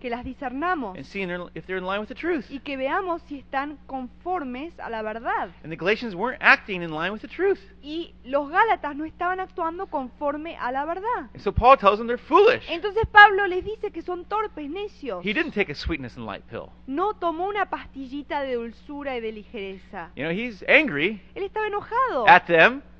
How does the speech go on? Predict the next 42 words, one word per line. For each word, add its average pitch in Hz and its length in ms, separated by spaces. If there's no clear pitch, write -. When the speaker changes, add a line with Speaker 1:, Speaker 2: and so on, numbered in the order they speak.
Speaker 1:
a, 202 200
con 247 200
ellos 208 460
Speaker 2:
for 170 160
embracing 208 440
error. 139 400
Speaker 1:
por 311 120
haber 349 180
abrazado, 381 680
por 294 100
haber 294 260
tomado 330 540
el 254 100
error. 208 420
Speaker 2:
And 160 180
he 226 80
let 269 140
'em 277 80
know 311 240
it. - 100
Speaker 1:
Y 302 260
se 285 80
los 262 140
deja 349 220
saber. 415 400
Speaker 2:
"You 247 120
foolish 233 440
Galatians," 302 640
Speaker 1:
"Gálatas 415 220
Speaker 2:
three 247 180
one. 208 100
Speaker 1:
torpes", 427 480
tres 359 300
uno. 233 400
Speaker 2:
"Who 277 140
has 233 120
bewitched 277 480
you?" 90 180
Speaker 1:
"¿Quién 392 160
los 427 180
ha 403 60
hechizado?" 359 840